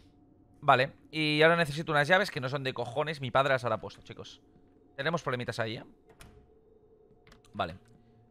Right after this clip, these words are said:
¿Cómo bajo al basement? No lo sé. Interesante. Pero necesito bajar al basement, pues, para intentar activar esto. Papá. ¿Dónde has dejado las llaves, papá? Papi.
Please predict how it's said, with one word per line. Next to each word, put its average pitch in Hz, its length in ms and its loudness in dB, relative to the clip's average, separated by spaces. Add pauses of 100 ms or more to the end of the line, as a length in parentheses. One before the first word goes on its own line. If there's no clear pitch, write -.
(120)
¿Cómo 170 160 -4
bajo 151 220 6
al 151 100 6
basement? 208 440 2 (120)
No 123 260 0
lo 104 80 -2
sé. - 220 -12 (800)
Interesante. 107 580 -6 (640)
Pero 156 140 0
necesito 135 260 0
bajar 123 240 4
al 113 60 0
basement, 151 320 0
pues, 120 140 -6
para 113 120 -4
intentar 110 300 0
activar 101 320 -4
esto. 101 240 -12 (960)
Papá. 165 420 8 (1160)
¿Dónde 180 360 6
has 160 120 10
dejado 135 320 4
las 123 120 4
llaves, 139 220 2
papá? 127 320 2 (2000)
Papi. 190 280 -4